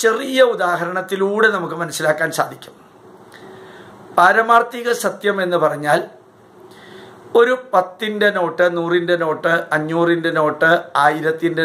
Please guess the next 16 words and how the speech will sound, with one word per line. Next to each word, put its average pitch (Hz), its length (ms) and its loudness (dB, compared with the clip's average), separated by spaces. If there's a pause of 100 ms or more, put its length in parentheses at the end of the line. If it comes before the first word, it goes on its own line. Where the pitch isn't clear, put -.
നോട്ട് 156 220 2
അല്ലെങ്കിൽ 175 260 -2
രണ്ടായിരത്തിൻ്റെ 151 600 -2
നോട്ട്, 123 220 -6 (1600)
എല്ലാ 226 520 0 (100)
നോട്ടിലെയും 170 640 -8 (840)
പാരമാർത്ഥിക 220 760 2 (160)
സത്ത, - 420 -2 (360)
ട്രൂത്ത്, 170 360 0 (120)
ഫാക്ട്, 156 340 0
എസൻസ് 156 320 -4
എന്ന് 170 140 -4
പറയുന്നത് 175 360 0
വെറും 196 320 2
പേപ്പർ 190 400 0 (140)
മാത്രമാണത്. 170 640 -2